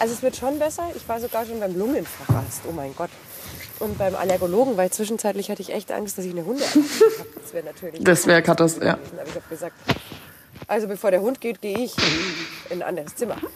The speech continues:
Speaker 1: Weil das käme ja gar nicht in Frage. Ähm, aber nee, der Arzt hat einfach ganz klar gesagt, äh, das haben wir alle schon vergessen, es gibt auch einfach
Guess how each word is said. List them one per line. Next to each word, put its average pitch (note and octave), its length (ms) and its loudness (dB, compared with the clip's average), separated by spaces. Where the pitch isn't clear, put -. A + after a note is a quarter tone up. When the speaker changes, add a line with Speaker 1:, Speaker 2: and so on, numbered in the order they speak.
Speaker 1:
Weil F#3 140 4
das G3 260 4
käme G#3+ 240 -2
ja F#3+ 80 4
gar F3+ 180 0
nicht F#3+ 160 -4
in D3 100 -8
Frage. C#3 420 -4
Ähm, F#3 460 4
aber E3 580 0
nee, F3+ 200 -2
der F#3 180 2
Arzt - 220 -4
hat G3 120 0
einfach F3 260 -2
ganz E3+ 220 -2
klar F#3 200 -2
gesagt, E3 580 -4
äh, E3 480 -2
das - 200 -20
haben E3+ 80 -2
wir E3+ 120 4
alle E3 160 6
schon F#3 160 -2
vergessen, F3+ 480 -2
es - 140 -8
gibt - 220 -4
auch E3+ 120 -4
einfach E3+ 340 -4